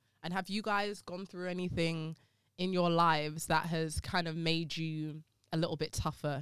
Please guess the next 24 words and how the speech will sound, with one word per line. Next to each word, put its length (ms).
today? 540
So 200
face 320
some 180
kind 220
of 100
adversity 800
where, 460
to 120
an 80
extent, 340
you're 80
glad 280
that 120
it 100
happened 540
because 440
now 340
you're 160
maybe 560
more 680
alert 500
or 240
stronger 840